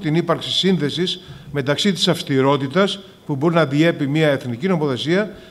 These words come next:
και των επιπέδων χρήσης ναρκωτικών σε αυτήν. Η ευρεία ποινικοποίηση και η τιμωρία των ατόμων που κάνουν χρήση ναρκωτικών,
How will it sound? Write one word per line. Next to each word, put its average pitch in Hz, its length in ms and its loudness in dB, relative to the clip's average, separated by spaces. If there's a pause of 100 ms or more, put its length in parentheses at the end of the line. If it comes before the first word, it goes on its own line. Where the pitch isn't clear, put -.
(140)
και 165 100 0
των 160 200 2
επιπέδων 185 520 2
χρήσης 185 640 2 (240)
ναρκωτικών 123 920 -2
σε - 180 -4
αυτήν. 110 340 -4 (1040)
Η 147 180 4
ευρεία 180 440 4
ποινικοποίηση 160 960 2
και 151 140 -2
η 143 60 2
τιμωρία 147 500 4
των 151 180 4
ατόμων 165 480 4 (300)
που 135 80 -8
κάνουν 170 320 2
χρήση 185 400 2
ναρκωτικών, 131 760 0